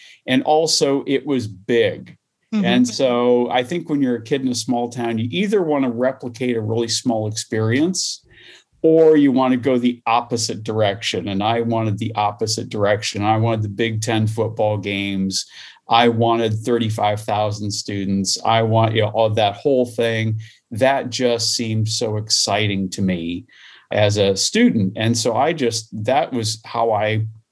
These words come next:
Speaker 1: you know, got attracted to going into college and picking my, you know, college and going to Iowa. And I had a really, really good experience there. And I,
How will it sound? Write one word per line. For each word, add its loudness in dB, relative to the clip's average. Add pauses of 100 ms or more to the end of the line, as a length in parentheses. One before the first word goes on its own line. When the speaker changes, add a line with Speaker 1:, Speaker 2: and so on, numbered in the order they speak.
(200)
Speaker 1:
you -4
know, 0
got 2
attracted -4
to -4
going 2
into -2
college -2
and -6
picking 0
my, 2 (540)
you -6
know, -4
college 2
and 2
going 2
to 0
Iowa. 2
And 2
I 2
had 0
a 0
really, 0 (300)
really 2
good 0
experience -4
there. -2 (400)
And 2
I, 2